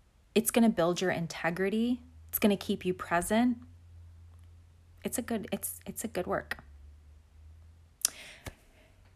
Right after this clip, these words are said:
I could go on forever, <laughs> but I'm gonna stop here 'cause this is already longer than I planned. So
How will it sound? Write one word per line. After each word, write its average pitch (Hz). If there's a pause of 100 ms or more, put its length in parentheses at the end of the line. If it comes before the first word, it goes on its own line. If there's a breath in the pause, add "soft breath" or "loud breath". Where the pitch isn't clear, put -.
(1400)
I 208
could 202
go 185
on 139 (200)
forever, 170
<laughs> -
but 185
I'm 202
gonna 208
stop -
here -
'cause 208
this 226
is 190
already 170
longer 160
than 185
I -
planned. - (1200 soft breath)
So 254